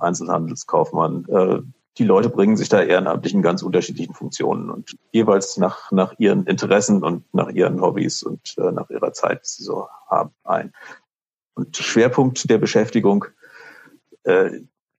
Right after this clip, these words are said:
ist eigentlich alles, was irgendwie behauptet,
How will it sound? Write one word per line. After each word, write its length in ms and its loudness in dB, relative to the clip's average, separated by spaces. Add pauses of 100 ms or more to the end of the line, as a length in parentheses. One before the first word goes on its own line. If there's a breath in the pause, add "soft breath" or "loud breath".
(300)
ist 260 -4
eigentlich 480 0
alles, 580 0 (160)
was 420 -2
irgendwie 340 2
behauptet, 1000 0